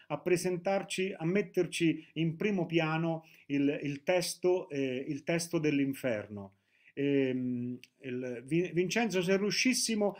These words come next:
a esaltare ancora di più al momento in cui si legge, eh, la,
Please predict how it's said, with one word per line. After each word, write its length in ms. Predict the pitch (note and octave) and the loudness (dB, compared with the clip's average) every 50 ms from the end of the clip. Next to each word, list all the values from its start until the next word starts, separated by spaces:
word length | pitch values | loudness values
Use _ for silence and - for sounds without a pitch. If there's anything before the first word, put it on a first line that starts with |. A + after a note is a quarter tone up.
| - - - | -10 -8 -2
a 200 | F3 F3+ F#3+ G3 | -2 -2 0 0
esaltare 880 | - F#3+ E3+ F3+ G3 F#3+ F#3 F#3 F#3 G#3+ G#3 F#3+ E3 C#3+ C3+ C3 D3 - | 2 2 2 4 4 4 2 2 2 2 2 4 4 2 2 0 -2 -2
ancora 500 | - D#3 D#3 D#3+ D#3 D#3+ G#3 G#3+ G#3 F#3+ | -2 -2 -2 0 0 2 2 4 4 4
di 120 | F3 F3 | 2 0
più 300 | E3+ - - G3 F#3 D#3+ | -2 -2 2 4 6 6
al 100 | C#3 C3 | 6 4
momento 400 | C#3 D3 D#3+ G3 G#3+ G3+ - F3+ | 2 2 0 0 0 0 2 2
in 140 | E3+ E3 E3 | 2 2 2
cui 160 | F3 F#3 F3 | 2 0 0
si 160 | E3+ - E3 | 0 0 0
legge, 560 | D3+ D#3 D3+ C3+ A#2+ - - B2 A#2+ A2+ G#2+ - _ _ _ _ | 2 2 2 2 0 0 0 0 0 0 -2 -6 _ _ _ _
eh, 260 | - B2+ B2+ B2+ B2 | -6 -4 -2 0 0
la, 520 | A#2+ C3 C3+ C3+ C3+ C3+ C3 C3 B2+ B2+ | 0 0 0 0 2 2 2 0 -2 -4